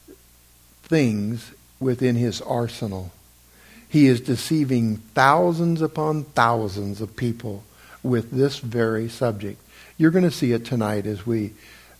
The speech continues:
um, look at the subject. Let, let's ask God to guide us. Can we do that?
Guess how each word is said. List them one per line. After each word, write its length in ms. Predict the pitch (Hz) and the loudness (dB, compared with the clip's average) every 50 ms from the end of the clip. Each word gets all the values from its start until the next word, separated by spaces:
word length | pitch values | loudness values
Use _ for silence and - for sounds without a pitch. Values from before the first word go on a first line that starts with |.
| _ _ _ - | _ _ _ -6
um, 500 | 131 117 101 98 - 107 107 113 113 107 98 - _ _ _ _ _ - - - - | -2 -2 0 0 -2 -4 -6 -8 -10 -12 -14 -16 _ _ _ _ _ -20 -16 -6 -2
look 260 | 135 135 135 135 - | 2 2 2 2 0
at 120 | 123 - | -8 -6
the 120 | - 110 95 | -6 -10 -10
subject. 600 | - - 117 113 107 104 104 101 - - - - _ _ - - - - _ - | -8 -6 -6 -6 -6 -6 -10 -12 -14 -14 -18 -20 _ _ -20 -20 -20 -20 _ 0
Let, 240 | - 202 208 208 - | 4 4 4 4 2
let's 300 | - 202 220 202 180 - - - - | -2 0 0 0 0 -4 -12 -12 -6
ask 300 | - 147 131 127 - - | -2 0 0 -2 -2 -4
God 240 | - 113 107 110 101 | -4 -2 -2 -2 -2
to 80 | 107 104 | -4 -8
guide 320 | - 104 95 98 104 - | -8 -8 -10 -10 -10 -12
us. 160 | 98 110 - | -12 -14 -12
Can 140 | - - 123 | -8 -6 -6
we 100 | 120 113 | -6 -6
do 160 | 110 127 123 | -6 -6 -8
that? 260 | 117 117 117 117 120 | -8 -8 -10 -10 -12